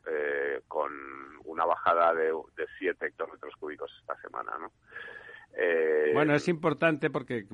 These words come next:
Speaker 2: esa cuenca, ya saben, Barcelona, la ciudad de Barcelona, el entorno metropolitano de Barcelona, tiene una garantía de suministro,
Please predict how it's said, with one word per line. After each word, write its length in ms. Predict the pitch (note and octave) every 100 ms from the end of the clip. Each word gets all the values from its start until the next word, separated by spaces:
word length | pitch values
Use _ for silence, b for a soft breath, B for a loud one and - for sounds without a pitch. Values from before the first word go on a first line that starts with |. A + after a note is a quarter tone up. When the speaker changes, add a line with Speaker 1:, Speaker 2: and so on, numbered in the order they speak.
| G#2 G2+
Speaker 2:
esa 320 | A2 C3 A#2
cuenca, 400 | - C3 B2 C3
ya 140 | B2
saben, 400 | - A#2+ B2 A2+ F#2
Barcelona, 720 | F#2 F#2+ E2 F#2+ G#2 A#2+ A#2
la 120 | A#2
ciudad 300 | - G2 G#2+
de 80 | A2+
Barcelona, 640 | A2+ G#2+ A2 A2 G#2+ A2
el 100 | G2
entorno 460 | E2+ D#2 G#2 G#2 G#2+
metropolitano 640 | G#2+ F#2+ F#2+ G2 F#2 G#2
de 60 | G#2
Barcelona, 520 | G#2 - G#2 G#2+ A#2 b b b b _
tiene 180 | A2+ A#2
una 160 | A#2
garantía 460 | G#2+ G#2+ G2+ A2+ A2+
de 120 | A2
suministro, 840 | - A2 G#2+ A2 A2 - A#2 B2